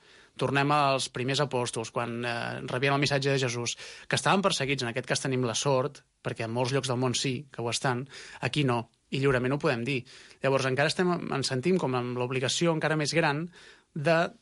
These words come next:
en donar aquest missatge de Crist, i, i no el missatge de «Jesús és, és molt bo, t'estima molt», no, demostrar-ho amb l'exemple. Doncs tot aquest conjunt és el que crea Hakuna i és la part de revolució que parlem, de sortir, viure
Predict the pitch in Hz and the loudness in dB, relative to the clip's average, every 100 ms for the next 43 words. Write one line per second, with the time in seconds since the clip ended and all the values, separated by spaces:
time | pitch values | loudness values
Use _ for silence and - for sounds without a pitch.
0 | _ 139 135 131 139 135 175 135 131 127 | _ -4 -4 -2 0 0 0 0 0 0
1 | 127 120 123 123 117 - 117 120 139 151 | -2 -4 -4 -4 -4 -6 -8 -6 0 2
2 | 196 202 180 156 143 127 117 135 127 143 | 4 4 2 2 2 2 -2 -6 -4 -2
3 | 143 127 123 135 131 123 131 170 175 151 | -2 -2 -2 0 0 2 4 4 2 -2
4 | 143 127 110 110 131 135 113 - - 147 | -4 -4 -4 -6 -2 -2 -2 -10 -6 -2
5 | 135 123 143 147 117 110 117 110 110 120 | 0 2 2 2 0 -4 -6 -6 -10 -12
6 | _ - - - - _ 139 123 - - | _ -20 -20 -20 -20 _ -4 -2 -2 -8
7 | - _ 185 190 175 175 175 180 170 180 | -20 _ 4 4 4 0 -2 0 2 2
8 | 180 220 - 143 131 127 123 131 123 135 | 2 -2 -6 -4 -2 -2 -2 -2 0 -2
9 | 143 147 147 196 _ - 131 131 135 127 | -2 -2 -2 -6 _ -6 -2 0 0 0
10 | 127 123 139 147 147 135 135 - 139 143 | 0 0 0 2 2 2 0 2 0 0
11 | 127 123 117 120 - 127 160 180 220 - | 0 -2 -2 -4 -4 -4 -2 -2 -4 -14
12 | - 139 170 139 | -12 2 4 4